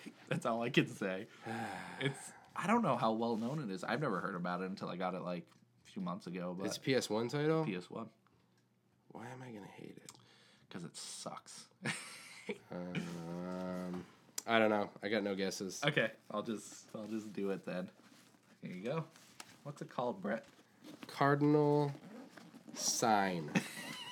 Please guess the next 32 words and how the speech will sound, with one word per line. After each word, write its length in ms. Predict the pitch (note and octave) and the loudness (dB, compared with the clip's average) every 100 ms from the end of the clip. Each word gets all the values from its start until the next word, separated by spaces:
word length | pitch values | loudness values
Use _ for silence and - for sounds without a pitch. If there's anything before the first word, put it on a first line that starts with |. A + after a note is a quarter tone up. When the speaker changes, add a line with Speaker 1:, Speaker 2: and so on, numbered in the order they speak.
| A5+ - - G#4 - - - - - - | -14 -10 -6 -6 -6 4 6 6 6 10
Speaker 1:
Well, 200 | F3+ A#3+ | 12 12
Brett, 240 | G3+ F#3 - - - - | 12 10 6 -16 -6 2
uh, 300 | D#3 D#3 D#3 | 4 6 4
you 80 | D#3+ | 2
were 80 | D#3+ | 2
close. 460 | G#3 D3+ G#2 - - | 4 4 4 -2 2
Cardinal 320 | E3+ G3 F3 | 2 6 4
Sin 520 | - - G#3 F3 A#2+ | 2 2 6 6 4
is 80 | A2+ | 4
Speaker 2:
Cardinal 300 | C#3+ D3 E3 | 8 10 12
Speaker 1:
what 60 | F3 | 10
it's 80 | D#3+ | 10
called. 120 | A2+ | 10
Speaker 2:
Sin, 340 | B2+ A#2 A#2+ | 10 10 8
spelled 500 | B2 - A#2+ A2 G#2 - | 4 4 8 8 6 2
S 300 | - B2 - | 2 2 2
Y 320 | B2+ A#2+ A2+ A2+ | 2 2 4 4
N. 400 | G2+ F2+ D2+ F2 | 2 2 0 4
Speaker 1:
Mm-hmm. 680 | E3 C#3+ C3+ D3+ F3 - G2 | 6 6 4 2 2 -2 -8
Speaker 2:
Okay. 480 | - G2 F2+ G#2+ - _ - - - _ | 0 2 4 0 -4 _ -14 -14 -18 _
Speaker 1:
Um, 60 | B2 | 8
Speaker 2:
Nine 240 | A#2 A#2 | 10 12
eighty-nine 500 | C#3 C#3+ D3 C#3+ D#3 | 10 8 6 6 6
Studios. 880 | E3 - - G#2+ F2+ F2 F2+ B2 - - | 4 0 0 2 4 2 2 0 -4 0
Speaker 1:
Yes. 200 | G#2 A#2+ | 4 6
Speaker 2:
Or 20 | C3+ | 8
nine 220 | C3+ B2+ | 8 8
eight 160 | G#2+ | 6
nine, 260 | F#2 F2 E2 E2 | 4 0 -2 -6
I 40 | |
think 220 | - E2 | -10 -10
it 120 | - | -10